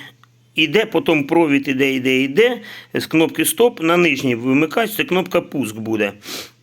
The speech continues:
І від неї синій провід пішов на допоміжний контактор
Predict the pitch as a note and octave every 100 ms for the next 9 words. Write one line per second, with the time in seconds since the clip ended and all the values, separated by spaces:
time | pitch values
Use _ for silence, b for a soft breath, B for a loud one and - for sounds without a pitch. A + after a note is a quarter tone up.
0 | _ _ _ _ _ _ - - E3 E3
1 | D#3+ F#3+ E3+ C#3+ C#3+ E3 C#3+ C#3 D#3 C#3
2 | C3 B2+ - F3 - F#3+ G#3 D3+ D3+ C#3
3 | D#3 D#3 D#3 D#3+ C3+ C#3+ C3 C#3+ C#3 C#3
4 | G3 G#3 G#3 - D#3+